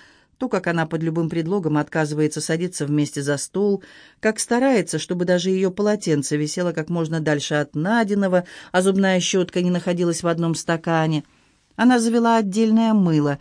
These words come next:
стала уносить свою чашку в комнату, чтобы, не дай бог, Надя не посмела налить в нее чай или кофе. Игорь злился, но Надя, казалось, ничего не замечала. Потому он тоже молчал и замечаний матери не делал.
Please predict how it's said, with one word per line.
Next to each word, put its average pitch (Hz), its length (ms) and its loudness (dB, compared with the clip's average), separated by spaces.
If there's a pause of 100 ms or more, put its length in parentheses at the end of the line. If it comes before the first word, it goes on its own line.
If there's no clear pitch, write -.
(220)
стала 214 320 0
уносить 208 400 0
свою 196 240 0
чашку 185 400 -2
в - 80 -12
комнату, 226 440 2
чтобы, 165 280 -4
не 175 100 0
дай 214 220 0
бог, 170 400 -2 (260)
Надя 180 460 2
не 160 100 0
посмела 180 480 -2
налить 185 360 0
в 170 40 -8
нее 170 240 -2
чай 254 300 -2
или 240 280 -2
кофе. 175 520 -2 (480)
Игорь 214 300 0
злился, 208 680 -2 (300)
но 254 240 6
Надя, 226 320 2
казалось, 196 440 0
ничего 196 360 -2
не 190 120 0
замечала. 175 680 -2 (440)
Потому 190 340 0
он 190 120 2
тоже 175 300 0
молчал 165 480 0
и 196 60 0
замечаний 170 540 0
матери 196 360 0
не 220 160 4
делал. 160 480 0